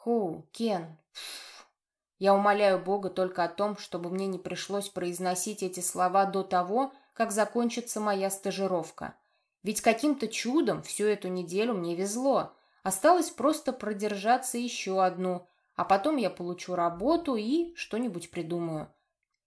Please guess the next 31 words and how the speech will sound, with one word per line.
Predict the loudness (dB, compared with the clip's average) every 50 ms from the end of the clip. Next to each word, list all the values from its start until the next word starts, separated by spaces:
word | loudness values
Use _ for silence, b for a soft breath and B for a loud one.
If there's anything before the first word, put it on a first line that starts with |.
| _ _ _ _ _ -2
Ни | 0 0 4
к | 4
одному | 2 4 6 6 6 6 6 4
делу | 4 4 4 6 6 6 4
в | 2
своей | 0 0 0 2 2 2
жизни | 0 0 0 -2 0 0 0 0 0
я | 0 0 0
не | 0 -2
подходила | -4 -6 -10 -4 -2 -2 0 0 0 -2 -2 -2
с | -4
таким | -4 -6 -6 -6 -6 -6 -6 -6
упорством, | -8 -8 -2 -2 0 0 0 -4 -6 -4 -6 -6 -6 -6 -10 _ -8
и | -6 -4
выходной, | -4 -4 0 2 2 2 4 4 4 6 6 4 4
который | 4 0 0 2 0 -2 0 -2
ждет | -4 -4 -2 -2 -2 -2 -4
меня | -6 -2 0 0 -2
завтра, | 0 0 0 0 0 -4 -10 -10 -8
мне | -4 -2 0 0
не | 2 2 2 2
нужен. | 2 2 2 2 0 -2 -6 -6 -8 -12 _ _ _ _ _ _ _ _ _ 0
Однажды | 0 2 6 6 6 6 6 2 0
в | 0
детстве | 2 2 2 2 2 2 -2 -2 -2 -2
мама | 2 4 4 4 4 4 2 0
отвела | -2 -2 -2 0 2 2 2
меня | 2 0 0 -2 -2
в | -2
заезжий | 0 0 0 0 0 -2 -2 -2 -4 -4 -4
серпентарий, | -4 -4 -6 -4 -4 -2 -2 -2 4 6 6 8 8 6 4 0 -4 -6